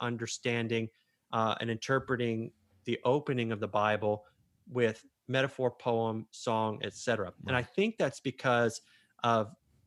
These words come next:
Speaker 1: the debate about how science fits in with the divine and some of the things that have gone on there. And people also struggle a little bit when we talk about,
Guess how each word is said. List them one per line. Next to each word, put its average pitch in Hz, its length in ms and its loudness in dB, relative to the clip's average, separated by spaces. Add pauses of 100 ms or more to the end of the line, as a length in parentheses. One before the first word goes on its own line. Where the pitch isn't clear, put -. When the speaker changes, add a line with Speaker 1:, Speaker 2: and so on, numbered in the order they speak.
(100)
Speaker 1:
the 113 460 0 (160)
debate 123 420 2
about 107 480 2 (160)
how 123 220 0
science 117 500 -2
fits 117 300 -2
in 110 100 -2
with 107 140 -6
the 104 80 -4
divine 104 460 0
and 95 100 -6
some 107 120 -6
of 98 80 -8
the - 80 -8
things 101 120 -8
that 98 100 -6
have 101 100 -12
gone 101 160 -2
on 98 160 -4
there. 101 220 -2 (420)
And 135 120 -2
people 190 320 2
also 170 720 4 (160)
struggle 208 480 4
a 139 160 4
little 120 160 6
bit 117 300 6 (640)
when 135 240 4
we 131 100 4
talk 156 480 2
about, 110 800 4